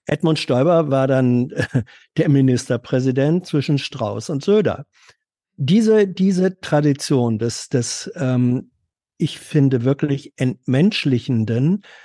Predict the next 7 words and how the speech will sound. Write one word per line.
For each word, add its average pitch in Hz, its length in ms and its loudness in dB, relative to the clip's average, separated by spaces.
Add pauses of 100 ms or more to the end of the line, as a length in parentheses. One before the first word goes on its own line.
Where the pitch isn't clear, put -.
(260)
ganz 170 340 0
harten, 156 640 2
politischen, 151 1040 0
im 117 180 -4
Grunde 135 280 2
menschenverachtenden 131 1300 -2
Geschützes, 156 680 0